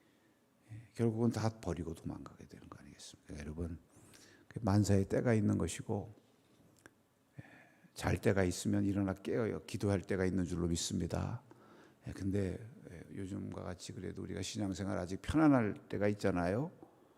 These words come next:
그럼 편안할 때 잠자라고 하나님께서 편안할 때를 주셨느냐? 나중에 정말 시험이 오고 환난의 때가 오면 기도하고 싶어도 기도 못하고 예배하고 싶어도 예배 못 드리는 거예요.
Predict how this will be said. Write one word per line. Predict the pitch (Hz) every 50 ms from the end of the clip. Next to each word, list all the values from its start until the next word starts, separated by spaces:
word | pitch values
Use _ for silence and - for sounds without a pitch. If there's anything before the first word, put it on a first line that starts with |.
| _ _ _ -
그럼 | 101 85
편안할 | - 87 143 147 139 131 110 104 -
때 | 123
잠자라고 | 113 - 87 90 117 104 120 117 110 104 95 90 92
하나님께서 | 92 98 98 92 87 - 92 85 85 87
편안할 | - - 127 123 123 107 90 82 -
때를 | - 95 85 80
주셨느냐? | - - - - - - 76 73 80 87 104 139 147 - _ _ _ _ _ _ _ _ _ _ _ _ _ _ _ _ _ _ -
나중에 | 110 107 101 113 117 117
정말 | 110 - 87 104 110 113 113 110
시험이 | - - - 165 151 135 123 117
오고 | 117 107 95 113
환난의 | - - - 147 135 127 117 - -
때가 | 117 104 101
오면 | 101 98 104 110 110 -
기도하고 | - 117 101 120 113 107 98 101 95 95 113 117
싶어도 | - - - - - 107 - 110 107
기도 | - - 107 107 107
못하고 | 104 104 98 - - 98 92 101 104
예배하고 | 104 107 110 101 107 104 104 95 95
싶어도 | 92 - - - 104 90 101
예배 | 98 90 82 92 92
못 | 90 80 73 -
드리는 | - - - - - -
거예요. | - - -